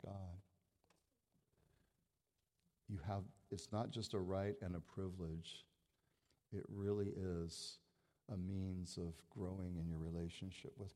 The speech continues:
God. So take advantage of that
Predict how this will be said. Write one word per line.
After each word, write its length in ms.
God. 400
So 460
take 160
advantage 520
of 160
that 260